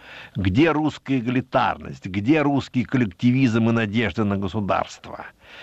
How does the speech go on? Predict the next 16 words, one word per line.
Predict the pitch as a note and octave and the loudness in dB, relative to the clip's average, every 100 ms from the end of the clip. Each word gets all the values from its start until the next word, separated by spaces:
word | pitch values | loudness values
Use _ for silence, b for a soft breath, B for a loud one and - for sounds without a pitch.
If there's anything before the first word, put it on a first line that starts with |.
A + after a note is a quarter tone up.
| B B | B B
И | A#2+ B2 | 4 4
в | - | 4
который | - A#2 C3 B2+ | -2 -2 0 0
уже | G2+ G#2 | 2 0
раз | G#2 A2 - | 0 -2 -2
либеральные | G#2 F2+ G#2 G#2 F#2+ F2+ | -4 -2 0 2 0 -2
интеллигенты | F2+ D2+ G2 F2+ A#2+ C3 F#2 | -4 -4 -6 -2 0 0 -2
демонстрируют | F2 F#2+ G2+ F#2 - B2 G#2+ G2+ - | -4 0 0 -2 0 2 4 2 0
такую | G#2 - A#2+ A2+ G#2 B B B | -4 0 2 4 2 B B B
энтузиастическую | D3 B2 - B2 G#2 A#2 G2+ - C3 G2+ F2 - A2 | -2 -2 0 2 2 0 -2 -6 -6 -6 -6 -2 0
готовность | G2 G#2 D#3+ D3 A2 G2 - | 0 0 0 2 2 0 -2
недооценивать | A2 G2+ G#2 G2 - B2+ G#2+ G#2 | -2 0 0 -2 -2 0 0 -2
собственный | - A2 F#2+ - F#2+ | -4 -6 -6 -8 -8
народ. | G2 F#2+ - - - _ _ _ B B B B B B B | -4 -4 -6 -14 -20 _ _ _ B B B B B B B
Я | - B2 | 2 2
помню, | C3 C#3 C3 A#2 | 2 -2 0 -2